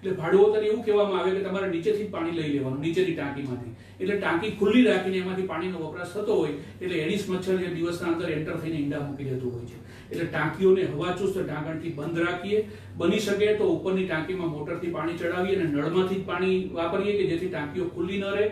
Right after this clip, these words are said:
ઉપરની ટાંકીમાં પણ જે ઉપરનું ઢાંકણ હોય છે તેના ઉપર થોડું વજન મૂકી રાખીએ, એટલે થોડા ઘણા પવનમાં એ પડી પણ ન જાય અથવા તો, અ, ઉડી પણ ન જાય અને ખુલ્લું ન થઈ જાય.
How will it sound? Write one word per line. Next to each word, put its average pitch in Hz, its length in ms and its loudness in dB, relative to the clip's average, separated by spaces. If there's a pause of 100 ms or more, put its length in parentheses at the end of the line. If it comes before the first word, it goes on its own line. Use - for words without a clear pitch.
(400)
ઉપરની 208 340 4
ટાંકીમાં 202 520 0
પણ 190 160 0
જે 180 140 4
ઉપરનું 185 380 2
ઢાંકણ 156 300 0
હોય 180 220 4
છે 185 180 2
તેના 170 180 -2
ઉપર 180 180 -2
થોડું 160 260 -2
વજન 156 320 0
મૂકી 185 200 -2
રાખીએ, 185 340 0
એટલે 180 140 -2
થોડા 156 280 -2
ઘણા 165 180 2
પવનમાં 165 420 -2
એ 190 280 -2 (420)
પડી 165 280 2
પણ 185 120 2
ન 185 200 4
જાય 196 120 6
અથવા 170 220 0
તો, 156 380 -2
અ, 147 240 -6
ઉડી 190 160 4
પણ 196 140 0
ન 190 220 0
જાય 208 200 4
અને 170 160 -2
ખુલ્લું 165 400 0
ન 139 80 -2
થઈ 127 140 -6
જાય. 120 180 -8